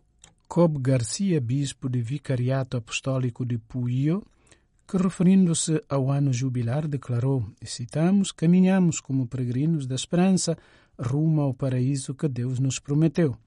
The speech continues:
Lorna Gore, diretora executiva do movimento Laudato Si, recebeu o prémio em nome do seu movimento e afirmou, citamos,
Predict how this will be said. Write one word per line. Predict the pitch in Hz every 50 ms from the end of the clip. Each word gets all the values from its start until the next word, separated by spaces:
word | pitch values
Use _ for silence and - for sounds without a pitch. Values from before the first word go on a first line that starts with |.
| _ _ _ _ _ _ _ - - _ _ _ _ _ -
Lorna | 185 190 196 185 185 190 180
Gore, | 160 170 165 151 131 120
diretora | 113 110 110 120 123 123 123 113 - 131 131 127 127 123 123 120 - _ _ _ _ _ -
executiva | 180 196 180 165 175 - - 147 127 151 151 143 139 139
do | 131 127
movimento | 131 127 120 117 123 123 131 127 113 123
Laudato | 113 120 117 117 117 120 117 113 - 175
Si, | 160 - - 156 185
recebeu | 190 190 180 - - - 131 120 120 120 120
o | 113
prémio | - 127 127 135 135 135 135
em | 131
nome | 127 127 131 135 147 165 160
do | 147 156
seu | - - - 156
movimento | 160 156 156 147 160 175 208 233 220 - 165
e | 143 139
afirmou, | 127 - - 131 127 123 123 139 170 202
citamos, | 208 - - 165 156 - 175 202 233 254 262 -